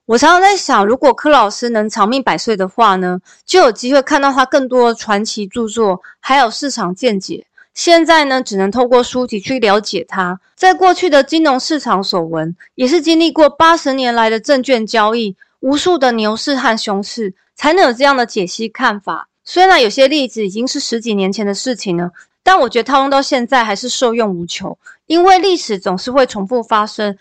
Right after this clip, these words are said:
只要有人类的地方，即使是时间和地点不同。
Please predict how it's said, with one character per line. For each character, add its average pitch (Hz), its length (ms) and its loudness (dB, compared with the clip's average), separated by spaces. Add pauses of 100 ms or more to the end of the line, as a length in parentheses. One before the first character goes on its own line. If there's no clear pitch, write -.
(140)
只 - 140 -10
要 294 180 6
有 220 60 0
人 208 160 -2
类 254 140 2
的 214 80 -2
地 220 180 -6
方， 185 300 -2 (280)
即 320 160 -2
使 339 140 0
是 302 160 -6
时 233 240 -4
间 262 180 0
和 262 140 -2
地 247 160 -6
点 175 180 -6
不 196 140 -6
同。 - 260 -12